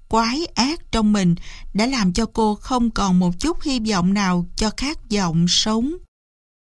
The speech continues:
Một khát vọng cháy bỏng hơn ánh mặt trời. Có cảm giác như cô gái yếu đuối kia phải bó tay bất lực trong những ngày cuối cùng ở cuối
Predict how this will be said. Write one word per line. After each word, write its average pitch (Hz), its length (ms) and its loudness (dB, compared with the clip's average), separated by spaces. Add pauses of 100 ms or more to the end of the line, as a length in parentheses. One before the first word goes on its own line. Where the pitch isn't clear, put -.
Một 214 240 4
khát 339 260 -2
vọng 185 380 2 (120)
cháy 226 380 0
bỏng 196 360 2
hơn 220 380 2 (120)
ánh 240 280 2
mặt 202 140 0 (200)
trời. 180 420 2 (1000)
Có 311 100 4
cảm 220 240 2
giác 269 280 -2
như 208 380 6
cô 214 180 2
gái 214 360 -2 (120)
yếu 262 200 4
đuối 269 240 4 (100)
kia 214 400 2
phải 202 120 4
bó 220 300 0
tay 214 340 0
bất 269 320 -2
lực 190 240 0
trong 226 160 2
những 202 180 4
ngày 214 180 2
cuối 277 360 0
cùng 185 300 6 (380)
ở 190 220 2 (140)
cuối 294 360 2